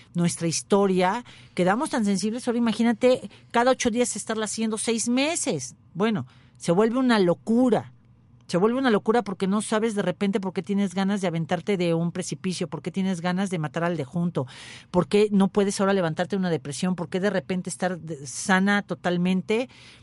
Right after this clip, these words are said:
y de repente se te presentó un cáncer. O sea, hay que tener cuidado. Y esa frase que muchas personas de las que nos dedicamos acá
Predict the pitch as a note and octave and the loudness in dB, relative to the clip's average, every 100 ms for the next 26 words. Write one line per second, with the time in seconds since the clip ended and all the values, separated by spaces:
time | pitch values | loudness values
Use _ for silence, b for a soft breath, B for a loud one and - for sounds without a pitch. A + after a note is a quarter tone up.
0 | B - E3 E3+ E3 G3+ F#3+ G3 E3 D3+ | B -6 -2 0 0 0 0 -2 -2 -8
1 | D3 D#3 D#3 F3+ F3 F#3 F3+ G3 - D#3 | -6 -6 -4 -2 -2 2 2 2 -2 -6
2 | D#3+ F3 D3 b b _ G3+ A3+ A#3 C4+ | -4 -4 -6 b b _ 2 2 0 -4
3 | G3 F#3 G3 G3+ G#3 F#3 - A3 B3 E4 | 0 0 0 0 0 -2 0 2 2 2
4 | G4+ F#4+ - A3+ G#3 - A3 G3 F#3+ G#3 | -2 -4 0 0 0 -6 -6 -4 -2 2
5 | B3 C4+ - D4+ C#4+ - F#3+ - F3+ F3+ | 2 0 -4 -8 -8 -10 -10 -8 -8 -8
6 | F3 E3+ - E3 D3+ D#3 F3+ F#3 F3 C3+ | -8 -10 -8 -8 -8 -6 -4 -4 -6 -6
7 | E3 | -6